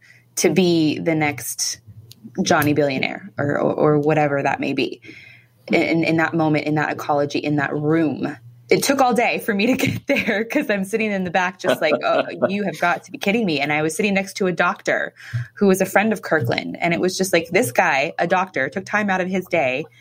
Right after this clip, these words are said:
Speaker 1: to come and sit here and listen to what was being offered. It was just,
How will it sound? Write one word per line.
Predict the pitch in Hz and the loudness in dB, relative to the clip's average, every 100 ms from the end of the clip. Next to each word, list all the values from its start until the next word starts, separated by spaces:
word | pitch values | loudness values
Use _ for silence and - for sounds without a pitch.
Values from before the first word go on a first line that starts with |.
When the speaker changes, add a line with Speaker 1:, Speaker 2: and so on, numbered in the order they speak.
| - _ _ | -20 _ _
Speaker 1:
to | - 240 | 0 0
come | 247 233 | 2 0
and | 233 | 0
sit | 233 277 | 0 0
here | - 160 156 | 0 -2 0
and | 175 | 0
listen | 185 190 190 185 | 0 -2 -2 -2
to | 180 | 0
what | 165 | 0
was | 165 160 | 0 -2
being | 165 156 | -2 0
offered. | 151 - - | -2 -2 -2
It | 208 | 0
was | 214 208 | 0 -2
just, | - 208 196 - - | 0 0 0 -6 -8